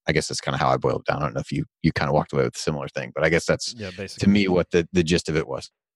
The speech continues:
Speaker 2: And then, you know, now there are two more trials coming up, and I guess the big thing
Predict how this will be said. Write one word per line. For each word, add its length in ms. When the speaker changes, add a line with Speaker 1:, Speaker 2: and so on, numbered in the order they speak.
Speaker 2:
And 160
then, 300
you 60
know, 100
now 160
there 160
are 60
two 240
more 200
trials 380
coming 320
up, 220
and 80
I 40
guess 180
the 100
big 200
thing 520